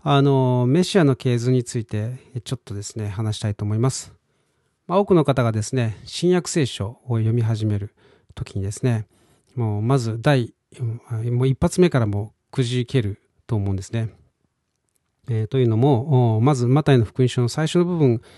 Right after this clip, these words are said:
えーと、系図が出てくるんですね。えー、で、カタカナの名前ばっかりこう羅列されていて、<laughs> よ-、読んでいられないんですよね。本当に。僕も長い間、えー、ずっと、お、そこを読むたびにですね、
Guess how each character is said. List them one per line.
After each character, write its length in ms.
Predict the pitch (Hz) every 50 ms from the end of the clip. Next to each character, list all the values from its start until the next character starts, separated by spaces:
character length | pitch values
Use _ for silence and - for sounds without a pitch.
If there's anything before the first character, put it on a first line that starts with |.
| - - - - - - - - - - _ _ _
え 160 | - 151 143 143
ー 20 |
と、 380 | 135 - 147 139 139 135 131 120
系 280 | - - - 156 175
図 120 | 180 170 170
が 120 | 180 170
出 80 | 160 156
て 80 | -
く 60 | -
る 60 | - 98
ん 20 |
で 60 | 104
す 120 | - - 131
ね。 180 | 139 143 139 117 - - - - - - - - - - - _ _ _ _ -
え 420 | 135 113 110 107 104 110 113 117 - _ _ _ _ _ _ -
ー、 360 | - 120 113 110 110 110 117
で、 60 | 127 -
カ 120 | - -
タ 100 | - 147
カ 80 | - 143
ナ 80 | 139
の 100 | 135 135
名 100 | 127 127
前 160 | 123 120 120 117
ば 120 | 107 117
っ 40 | -
か 100 | - 113
り 80 | 104
こ 200 | - - 101 101
う 100 | 107 110 - - - _ _ -
羅 100 | 120 113
列 320 | 110 107 - - 110 - _ _ - - _ _ _ _
さ 160 | - - 110
れ 80 | 101
て 100 | - -
い 60 | 107 107
て、 320 | - 110 107 107 127 - _ _ - -
<laughs> 120 | - -
よ-、 260 | 113 123 117 98 135 - -
読 180 | 135 135 - 170
ん 80 | 151
で 80 | 120 120
い 60 | 113
ら 120 | 110 120 113
れ 60 | 147
な 100 | 139 120
い 20 | 110
ん 20 |
で 40 | 104
す 80 | -
よ 80 | - 104
ね。 140 | 101 123 - _ - - - - - - - - - _
本 260 | _ - 127 131 135 127
当 100 | - 120
に。 120 | 113 117
僕 260 | 147 131 135 143 160
も 100 | 175 165
長 220 | 151 156 160 175 165
い 40 | 135
間、 260 | 123 117 110 - - _ _ -
え 120 | 139 127 117
ー、 20 |
ず 120 | 113 120
っ 20 | 123
と、 220 | - - 123 113
お、 840 | 107 131 165 139 117 113 110 110 113 113 117 127 127 131 147 170 196
そ 200 | - - - 131
こ 100 | - 135
を 40 | 127
読 160 | 131 139 139
む 80 | 131 117
た 120 | - 117
び 160 | 117 123 110
に 80 | 107 107
で 100 | 110 117
す 100 | - -
ね、 200 | 120 113 107